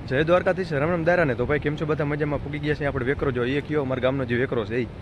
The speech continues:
અને ઈમાં અત્યારે કેવું પાણી જાય છે ને, ઈ થોડોક નજારો તમને દેખાડો. આ છે ભાઈ અમારા ગામનો વેકરો. અત્યારે જાય છે ફૂલ પાણી, પણ થોડુંક ઓછું પડી ગયું અને પહેલા બહુ જાજુ જાતું હતું. તો બસ આપણે ઠેકાણે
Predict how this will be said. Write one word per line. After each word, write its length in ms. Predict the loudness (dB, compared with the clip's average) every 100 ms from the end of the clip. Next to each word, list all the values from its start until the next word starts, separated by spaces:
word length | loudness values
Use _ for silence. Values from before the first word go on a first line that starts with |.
| -12 -10 -4
અને 140 | 0 2
ઈમાં 320 | 2 4 2 4
અત્યારે 220 | 2 2
કેવું 180 | 0 0
પાણી 220 | 0 2
જાય 180 | 2 2
છે 80 | 0
ને, 100 | -2
ઈ 80 | -2
થોડોક 220 | -4 -2
નજારો 280 | 0 0 0
તમને 240 | 0 0
દેખાડો. 400 | 0 0 -2 -4 -6 -6 -6 -6 -6 -6 _ _ _ _ -10 -10 -12 -14 -12 -2
આ 120 | 2
છે 120 | 4
ભાઈ 180 | 6 6
અમારા 180 | 6 8
ગામનો 240 | 8 8 6
વેકરો. 240 | 4 4
અત્યારે 260 | 6 8 8
જાય 140 | 6
છે 60 | 4
ફૂલ 240 | 6 6
પાણી, 240 | 8 6 6
પણ 120 | 6
થોડુંક 220 | 6 8
ઓછું 180 | 8 6
પડી 160 | 4 4
ગયું 140 | 6 6
અને 160 | 4
પહેલા 200 | 2 4
બહુ 100 | 6
જાજુ 240 | 6 4 4
જાતું 240 | 2 2
હતું. 140 | -4 -4 -4 -4 -4 -4 -2
તો 60 | 2
બસ 180 | 4
આપણે 200 | 4 4
ઠેકાણે 320 | 2 2 2